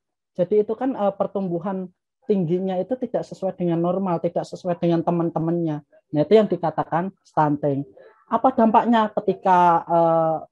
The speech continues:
pertumbuhannya tidak sama dengan teman-temannya? Itu nanti akan banyak ber-, apa, banyak berkaitannya dengan, eh, bagaimana komposisi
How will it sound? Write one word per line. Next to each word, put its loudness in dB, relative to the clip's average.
pertumbuhannya -4
tidak -6
sama -2
dengan -4
teman-temannya? -4
Itu -8
nanti -4
akan -4
banyak 0
ber-, -4
apa, -8
banyak -2
berkaitannya -4
dengan, -2
eh, 0
bagaimana -4
komposisi -4